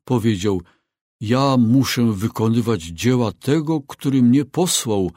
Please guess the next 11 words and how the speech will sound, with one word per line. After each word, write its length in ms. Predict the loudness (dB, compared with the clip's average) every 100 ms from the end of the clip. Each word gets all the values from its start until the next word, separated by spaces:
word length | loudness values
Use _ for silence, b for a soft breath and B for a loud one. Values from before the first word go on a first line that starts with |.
| b b -6
dopóki 520 | -4 -2 -4 -4 -6
jest 260 | -6 -6 -10
dzień. 600 | -4 -2 0 -2 -8 -16 _ _ _ _ _ _ _ _ -4
Nadchodzi 580 | -4 -2 -2 -2 -2
noc, 540 | 0 0 0 -4 -10 -10 b b -8
gdy 220 | -2 2
nikt 480 | 2 0 -4 -10 -2
nie 160 | 0
będzie 440 | 2 2 2 0 -2
mógł 520 | -4 -6 -8 -10 -10 _
działać”. 840 | -8 -4 -4 -4 -6 -10 -12 -16